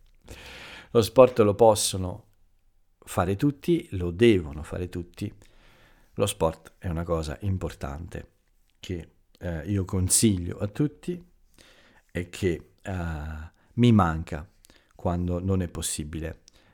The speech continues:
eh, fare niente, quando devo stare fermo, quando non posso farlo. Vi invito a scoprire l'autore o l'autrice di questa frase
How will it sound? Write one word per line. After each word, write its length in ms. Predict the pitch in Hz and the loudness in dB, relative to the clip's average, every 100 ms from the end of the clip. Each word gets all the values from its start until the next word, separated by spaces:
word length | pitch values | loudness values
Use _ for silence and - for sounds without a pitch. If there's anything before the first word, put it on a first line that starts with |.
| _ | _
eh, 460 | - 76 76 78 80 | -10 -8 -8 -10 -12
fare 300 | - 95 98 | -2 0 2
niente, 440 | 107 107 117 143 | 4 2 0 -2
quando 400 | 120 85 85 82 | -2 -2 -2 -6
devo 320 | 80 90 82 82 | -4 -4 -2 -4
stare 340 | - 82 95 | -4 -2 -2
fermo, 460 | 95 92 78 92 104 - - - _ _ _ _ _ | -2 -4 -4 -10 -12 -20 -20 -20 _ _ _ _ _
quando 300 | _ 101 98 | _ -2 0
non 260 | 95 104 98 | 2 4 2
posso 380 | 92 85 - 85 | 0 0 -2 -2
farlo. 640 | - 65 65 69 73 - _ _ _ _ - - - - _ _ _ _ _ | -4 -6 -8 -8 -10 -12 _ _ _ _ -20 -20 -20 -20 _ _ _ _ _
Vi 100 | 120 | 4
invito 340 | 120 123 127 117 | 6 8 8 6
a 20 | |
scoprire 800 | - 113 98 107 101 101 95 87 - - - - _ - _ - _ - | 4 0 2 2 2 4 2 0 -8 -16 -20 -20 _ -20 _ -20 _ -4
l'autore 480 | 92 95 113 107 92 | 0 2 4 4 4
o 40 | |
l'autrice 720 | 90 98 104 143 127 - 73 - | 2 2 4 4 4 0 -6 -10
di 100 | 85 | -10
questa 300 | 95 95 156 | -6 -4 -4
frase 520 | - 104 127 156 196 | -2 -2 -2 -6 -10